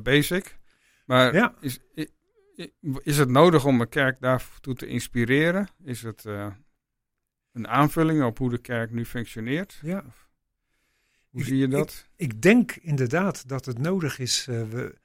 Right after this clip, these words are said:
Speaker 2: ik denk dat we heel vaak nog heel erg hechten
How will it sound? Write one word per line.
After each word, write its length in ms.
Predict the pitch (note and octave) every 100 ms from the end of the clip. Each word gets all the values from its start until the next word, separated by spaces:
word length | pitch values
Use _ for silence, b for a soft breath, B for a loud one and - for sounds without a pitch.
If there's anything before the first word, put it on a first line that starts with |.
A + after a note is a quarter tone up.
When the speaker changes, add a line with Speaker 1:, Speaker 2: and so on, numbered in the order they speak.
| _ _ -
Speaker 2:
ik 200 | C#3 G#2+
denk 320 | F#3 G3+ C3+
dat 280 | C#3+ C3 -
we 120 | A#2+ A#2+ A2
heel 260 | A2+ F#3+
vaak 420 | - D3+ C#3+ -
nog 220 | C3+ B2 -
heel 180 | C#3+
erg 380 | - C#3+ B2 -
hechten 500 | D#3+ E3 - - B2